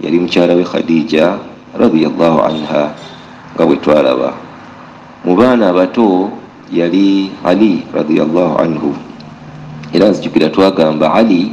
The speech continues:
okujja ewa nabbi yakwatagana ne taata we omuto gwe baali bayita Al-Abbas. Al-Abbas yali mugagga,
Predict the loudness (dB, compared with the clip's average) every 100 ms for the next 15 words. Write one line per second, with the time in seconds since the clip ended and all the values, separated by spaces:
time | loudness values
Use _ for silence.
0 | -6 -8 -4 -4 0 2 4 2 0 -2
1 | -2 0 2 0 -4 -16 -20 -20 -20 -20
2 | -20 -20 -20 -20 -20 -20 -20 -20 -18 -18
3 | -18 -4 -2 2 2 2 2 2 2 0
4 | 0 -2 0 2 2 2 -2 0 2 0
5 | -4 -2 0 2 2 0 0 -2 -2 -4
6 | -10 -20 -20 -20 -14 -8 -4 -4 -2 2
7 | 2 0 -6 -12 -6 -4 -4 0 0 0
8 | -2 0 2 0 0 0 0 -2